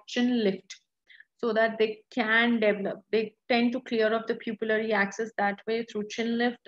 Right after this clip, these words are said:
and have proper vision. So chin lift is another sign of a very severe ptosis.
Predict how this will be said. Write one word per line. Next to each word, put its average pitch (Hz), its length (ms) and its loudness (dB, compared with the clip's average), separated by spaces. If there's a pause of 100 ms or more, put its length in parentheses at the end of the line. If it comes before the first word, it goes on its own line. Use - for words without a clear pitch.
and 208 180 2
have 196 220 0 (100)
proper 196 320 -4
vision. 190 480 -4 (520)
So - 180 -10
chin 254 280 -2
lift 262 200 -2
is 240 140 0
another 214 520 2 (300)
sign 214 300 0
of 208 120 -2
a 196 80 0
very 196 240 2
severe 226 380 -4
ptosis. 220 440 -2